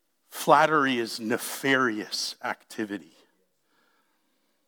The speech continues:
They will con you out of your birthright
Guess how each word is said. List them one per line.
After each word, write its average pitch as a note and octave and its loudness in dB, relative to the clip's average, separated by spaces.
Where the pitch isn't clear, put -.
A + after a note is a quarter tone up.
They A#2+ 0
will B2 2
con C#3+ 2
you C3+ 0
out A#2+ 4
of A#2+ -2
your A2 -2
birthright A#2+ 0